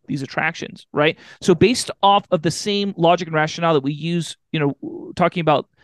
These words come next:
you know, gay issues and transgender issues, it's the same logic here, right? If a person feels that,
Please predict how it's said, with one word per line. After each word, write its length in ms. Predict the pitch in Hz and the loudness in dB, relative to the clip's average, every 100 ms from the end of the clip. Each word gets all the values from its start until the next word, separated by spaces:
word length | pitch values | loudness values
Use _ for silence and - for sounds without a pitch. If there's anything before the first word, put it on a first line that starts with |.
| _ _ | _ _
you 100 | 165 | 0
know, 180 | 147 135 151 | 2 0 0
gay 280 | 170 190 190 | 2 4 4
issues 420 | 180 175 151 143 | 2 2 2 0
and 140 | 151 | -4
transgender 540 | 151 151 139 151 214 214 | -4 -6 -2 0 2 0
issues, 340 | 143 - 143 - | 0 -2 -2 -2
it's 180 | 170 | -4
the 120 | - 180 | -2 -4
same 540 | - 233 285 208 127 _ _ _ - | 0 0 0 -4 -6 _ _ _ 0
logic 440 | 196 294 170 123 | 2 2 0 -4
here, 260 | 139 - - _ _ - | -4 -4 -10 _ _ 2
right? 220 | 208 - | 4 4
If 140 | 208 | 0
a 100 | 202 | 0
person 280 | - 285 233 | -2 -2 -2
feels 500 | - 233 262 330 294 | -6 -2 0 0 0
that, 320 | 180 160 - | 2 2 0